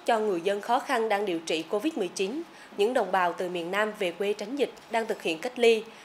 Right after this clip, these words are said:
thì chư tăng ni, Phật tử các chùa cũng vẫn tích cực quyên góp các nhu yếu phẩm, rau củ quả để những chuyến hàng thắm nghĩa đồng bào từ xứ Quảng vẫn tiếp tục được lăn bánh xuất phát,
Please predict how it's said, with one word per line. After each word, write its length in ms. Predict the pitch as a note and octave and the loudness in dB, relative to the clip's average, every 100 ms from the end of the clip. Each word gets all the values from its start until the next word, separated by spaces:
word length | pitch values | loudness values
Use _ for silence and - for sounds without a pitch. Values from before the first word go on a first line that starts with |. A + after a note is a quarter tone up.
| - | -4
thì 220 | A3 F#3 F3+ | 2 2 0
chư 160 | B3 A#3 | -2 2
tăng 240 | A#3 A#3 | 2 4
ni, 220 | A#3 A#3 A#3 - | 4 4 -2 -8
Phật 140 | G3 - | -6 0
tử 140 | F3 | -2
các 220 | - D#4 - | 0 -2 0
chùa 240 | G#3+ F#3 E3 - - | 2 4 2 -2 -4
cũng 160 | G#3 A3 | -2 2
vẫn 160 | F#3 G#3 | 2 2
tích 220 | E4+ - | -2 0
cực 220 | A3+ F3+ - - - | 0 0 -4 -8 2
quyên 200 | B3 A#3 | 2 4
góp 220 | D4 - | 2 2
các 160 | D#4+ D4+ | -2 0
nhu 140 | A#3 | 0
yếu 180 | - C4+ | 2 -2
phẩm, 360 | - E3+ G#3 C4+ - | 0 0 0 -10 0
rau 120 | A3+ G#3+ | 4 4
củ 220 | G3 F#3+ | 2 0
quả 280 | G#3 D#3+ G3 | 4 4 4
để 220 | A#3+ E3+ | 2 2
những 220 | G3 F3 G3 | 2 -4 -4
chuyến 220 | B3+ D4+ | -4 -2
hàng 260 | D4 F#3 D#3 - - | 2 2 0 -10 -6
thắm 200 | A#3+ C4 | -4 0
nghĩa 200 | D#4+ F#3 | 4 4
đồng 200 | A3 F3 | 4 2
bào 260 | F3+ E3+ E3 E3 | 4 4 4 0
từ 160 | F#3 | -4
xứ 200 | E3+ C4 D4 | -2 -4 2
Quảng 280 | G#3 D#3 G3+ C4 - | 4 4 2 -4 -6
vẫn 120 | - G#3+ | -2 0
tiếp 120 | E4+ - | 0 2
tục 200 | G#3 G#3 | 0 0
được 180 | F#3 G3+ | -8 -6
lăn 200 | G3+ A3 | -6 -2
bánh 200 | G3 C#4 | -4 -2
xuất 200 | D#4+ - | -6 2
phát, 220 | D4+ | 2